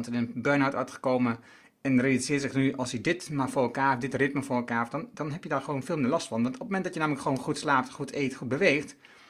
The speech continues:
dan reageer je ook veel minder hard of emotioneel of verkeerd. Omdat je namelijk gewoon beter in je vel zit. En het boek wat hij hierbij noemt, is die van Edith Eger, De Keuze.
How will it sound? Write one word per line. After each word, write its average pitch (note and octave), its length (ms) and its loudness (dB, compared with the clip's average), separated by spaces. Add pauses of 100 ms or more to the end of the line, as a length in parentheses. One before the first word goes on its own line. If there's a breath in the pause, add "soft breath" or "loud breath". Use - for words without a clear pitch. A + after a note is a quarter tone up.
(180 soft breath)
dan D3+ 180 2
reageer F3 420 2
je D#3+ 120 -4
ook B2 140 -6
veel C#3+ 220 4
minder B2+ 420 4 (260)
hard - 500 4
of - 240 -8 (260 loud breath)
emotioneel C#3 720 4
of A#2+ 320 -6 (500 soft breath)
verkeerd. - 760 -4 (340 soft breath)
Omdat F#3+ 260 2
je G3 60 2
namelijk E3 260 2
gewoon C3+ 420 4
beter C#3+ 260 0
in C#3+ 60 2
je C#3 60 2
vel E3+ 240 2
zit. A#2 280 -8 (600 soft breath)
En D3 280 2
het B2 160 -2
boek G3 320 2 (120)
wat D3 120 2
hij - 80 -8
hierbij C3+ 220 4
noemt, E3 600 6
is D3 200 -4
die C3 160 -4
van B2+ 340 0
Edith C3+ 380 0 (320)
Eger, F#3 560 2 (480 soft breath)
De B2 140 -4
Keuze. F#3 520 4